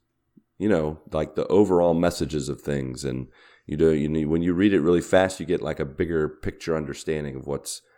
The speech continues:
going on in, say, the New Testament, when you go through the New Testament in just a few weeks. So it can give you a new perspective on things when you, uh, when you kinda,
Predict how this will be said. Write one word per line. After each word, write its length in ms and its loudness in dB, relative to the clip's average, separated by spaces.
going 320 -2
on 180 -2
in, 80 -6
say, 200 -4
the 100 -4
New 120 0
Testament, 500 -4
when 100 -8
you 80 -4
go 80 2
through 160 -6
the 80 -8
New 120 -2
Testament 420 -6
in 40 -14
just 220 -10
a 20 -10
few 220 -8
weeks. 320 -6
So 400 4
it 160 2
can 100 -2
give 160 2
you 100 0
a 40 2
new 120 2
perspective 540 -2
on 160 -2
things 420 -6
when 220 -6
you, 240 0
uh, 300 0
when 160 -8
you 120 -2
kinda, 380 -2